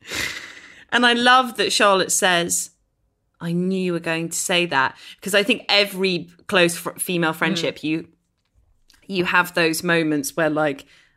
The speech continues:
Speaker 1: a storm has been a brewing.
Speaker 2: Yeah,
Speaker 1: And
Speaker 2: yeah.
Speaker 1: both parties just are waiting for it to break.
Speaker 2: And it's almost like both people have, like, already had the argument several times in their own head. So
Speaker 1: That's
Speaker 2: it's
Speaker 1: it.
Speaker 2: like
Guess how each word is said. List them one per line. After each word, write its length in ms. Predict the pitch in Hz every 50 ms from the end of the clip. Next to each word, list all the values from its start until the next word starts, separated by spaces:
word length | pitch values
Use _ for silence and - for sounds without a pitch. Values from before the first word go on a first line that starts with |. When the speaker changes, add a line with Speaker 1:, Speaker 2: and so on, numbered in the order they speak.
| _ _ _
Speaker 1:
a 60 | -
storm 600 | - - - - - - 175 175 175 170 170 170
has 180 | 165 165 165 160
been 340 | - - 160 160 165 165
a 140 | 165 156 156
brewing. 560 | 156 151 156 156 156 160 160 165 165 160 170 - _ _
Speaker 2:
Yeah, 360 | - 165 170 170 160 156 - - -
Speaker 1:
And 160 | - 165 156 160
Speaker 2:
yeah. 200 | 165 165 165 165
Speaker 1:
both 280 | 156 165 170 - -
parties 840 | - - 175 170 165 160 165 - - 170 151 151 151 151 - - - - - 147 -
just 280 | - - 165 170 - 160
are 60 | 156
waiting 460 | 156 156 151 151 151 - - 139 143
for 200 | 143 - 143 143
it 120 | - - -
to 100 | - 135
break. 560 | 139 151 156 131 131 120 104 - - - - _ _ _ -
Speaker 2:
And 100 | 202 208
it's 120 | 208 214
almost 260 | 233 226 226 233 226
like 300 | 233 208 190 - - _
both 340 | 208 196 190 185 190 - _
people 400 | - 190 185 - - 175 175 170
have, 320 | 190 170 160 156 151 151 - - - -
like, 200 | 165 160 156 -
already 320 | 175 180 175 175 156 165
had 240 | - 170 165 160 156
the 100 | 160 165
argument 460 | 160 160 170 160 156 165 175 170 147
several 240 | 165 165 165 165 165
times 340 | 165 175 170 165 170 180 -
in 80 | 175 175
their 160 | 170 160 165
own 140 | 165 160 165
head. 440 | - 165 151 151 180 196 254 -
So 100 | - -
Speaker 1:
That's 160 | 160 175 170 170
Speaker 2:
it's 120 | 160 139 139
Speaker 1:
it. 40 | 170
Speaker 2:
like 300 | 160 160 160 160 -